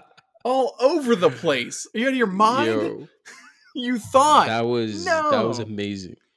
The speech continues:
Speaker 2: That was
Speaker 1: And it, and
Speaker 2: absolutely
Speaker 1: it,
Speaker 2: amazing.
Speaker 1: in that, that fight, it goes, and that, and, and the, like, I mean, uh, again, we already said spoiler alert, but, like, so at the end of the fight, right,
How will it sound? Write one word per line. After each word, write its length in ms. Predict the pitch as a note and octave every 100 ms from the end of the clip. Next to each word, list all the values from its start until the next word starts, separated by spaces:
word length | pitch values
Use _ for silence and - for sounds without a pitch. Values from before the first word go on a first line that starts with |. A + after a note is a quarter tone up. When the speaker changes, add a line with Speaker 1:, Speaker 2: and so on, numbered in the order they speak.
| _ C#3+
Speaker 2:
That 120 | G2
was 140 | G#2 A3
Speaker 1:
And 100 | B3
it, 220 | A3+ G#3
and 180 | B3+ B3+
Speaker 2:
absolutely 100 | G3
Speaker 1:
it, 60 | -
Speaker 2:
amazing. 320 | - - - _
Speaker 1:
in 140 | A3+ A3+
that, 220 | A#3 A3
that 200 | G3 F3+
fight, 320 | - A3 A3+ G#3+
it 140 | F#3
goes, 400 | F3+ F#3+ G3 F3 D#3+
and 220 | A3+ B3+
that, 180 | C#4+ D4 - - - _ _ -
and, 260 | B3 A3+ G#3+ -
and 220 | A3+ G3+
the, 300 | E3+ G3 G3 -
like, 280 | F#3+ E3+ _ _ _ _ -
I 100 | G#3+
mean, 300 | A#3 A3 G#3
uh, 140 | G3 A3+
again, 300 | G3+ F#3+ F3+
we 120 | E3+
already 220 | F#3 A3+ B3+
said 180 | G#3 E3+
spoiler 360 | - E3 D3+
alert, 200 | C3+ C3
but, 80 | D#3
like, 120 | F3 E3
so 140 | G#3
at 100 | F#3+
the 160 | G#3 -
end 140 | C#4
of 100 | D#4
the 80 | C4
fight, 460 | - - F3 C#3+ A2+
right, 320 | D3 D3+ C#3